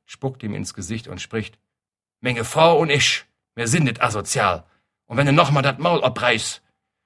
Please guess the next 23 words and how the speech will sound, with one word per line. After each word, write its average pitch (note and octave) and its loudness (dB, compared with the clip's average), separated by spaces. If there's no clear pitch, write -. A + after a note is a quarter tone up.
dann A#2+ -6
machen C3 0
wir A#2 4
dich A2 -2
gleich A#2 -4
eng, A2 -8
verstehste?“ - -8
Der F#2 -14
Postbote A#2 -6
begreift G2 -4
das G2 -10
sehr G#2 -4
wohl, F#2 -6
rafft A2+ -6
sich A2+ -12
zusammen A#2 0
und G#2+ -4
nimmt G#2 -2
die G#2 -6
Beine G2+ 0
unter G#2+ -10
den G#2+ -6
Arm. E2+ -6